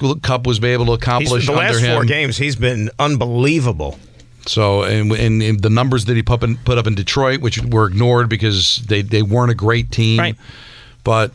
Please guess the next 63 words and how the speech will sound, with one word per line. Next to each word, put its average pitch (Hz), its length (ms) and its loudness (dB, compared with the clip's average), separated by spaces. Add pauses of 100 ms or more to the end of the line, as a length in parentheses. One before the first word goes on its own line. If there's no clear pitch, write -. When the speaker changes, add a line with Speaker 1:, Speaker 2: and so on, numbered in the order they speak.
(100)
Speaker 1:
and, 104 160 -2
and 120 340 -2
listen, 120 340 -2
we 127 80 2
didn't 160 120 -2
get 143 120 -2
a 120 40 -4
chance 131 260 -2
to - 80 -10
talk 196 260 0
about 104 280 0
it, 117 140 -2 (540)
but 117 200 2
how 117 140 0
about 151 220 0
what 143 140 2
Orlovsky 143 540 0
said? 85 260 -4
He 113 120 0
thinks 131 340 -2
he 139 80 -2
gives, 120 340 0
of 107 120 0
all 147 240 2
the 175 180 0
N 170 80 -2
F 165 120 -2
C 170 200 -2
teams, - 560 -6 (260)
the 113 80 0
team 160 220 -2
that's 151 140 -2
got 127 160 -4
the 120 60 0
best 156 320 -2
shot 151 340 0
to 135 80 -2
win 131 220 -2
in 120 100 0
San 120 260 0
Francisco, 104 600 -2 (180)
the 113 100 2
L 104 140 2
A 95 80 0
Rams. - 400 -6 (560)
Speaker 3:
Hey, 165 180 -4
would 202 200 2
you 233 80 0
wanna 254 140 0
play 226 180 0
them 208 180 0
right 190 160 0
now 147 360 0
as 160 220 -2
an 156 100 -2
N 175 160 -2
F 170 100 0
C 170 200 -2
team 151 300 -2
in 139 60 0
the 139 80 0
first 135 240 0
round? 98 240 -4